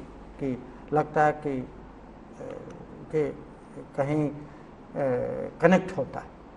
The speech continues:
तो ये मुझे शुरू से लगा। उसके बाद, अ, चुनाव के बाद, दो हज़ार चौदह के बाद ही मिले हम। अ,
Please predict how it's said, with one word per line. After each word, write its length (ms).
तो 120
ये 160
मुझे 440
शुरू 200
से 160
लगा। 300
उसके 280
बाद, 420
अ, 100
चुनाव 280
के 160
बाद, 200
दो 140
हज़ार 220
चौदह 340
के 140
बाद 280
ही 160
मिले 300
हम। 280
अ, 360